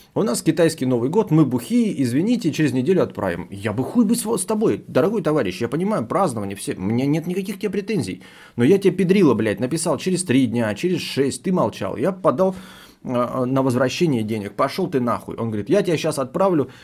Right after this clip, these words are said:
прямо из России, получу». Я говорю: «Пошел нахуй, пидор». И, в общем, вернул деньги. Так что, ребята,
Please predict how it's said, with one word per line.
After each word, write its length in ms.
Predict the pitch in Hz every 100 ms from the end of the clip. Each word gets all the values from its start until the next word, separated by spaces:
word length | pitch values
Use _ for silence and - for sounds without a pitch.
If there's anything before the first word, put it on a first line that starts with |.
| -
прямо 260 | 160 143 131
из 60 |
России, 340 | 123 131 131 185
получу». 320 | 131 120 127
Я 40 |
говорю: 160 | 110 107
«Пошел 440 | 196 180 - 175 131
нахуй, 520 | 127 101 - 90 - _ _ - _ _
пидор». 340 | 117 95 - -
И, 400 | 117 120 117 110
в 80 | 110
общем, 260 | 101 107
вернул 320 | 104 104 95 92
деньги. 380 | - 98 50 - -
Так 180 | 120 123
что, 380 | - 127 120 -
ребята, 560 | 123 107 104 90 -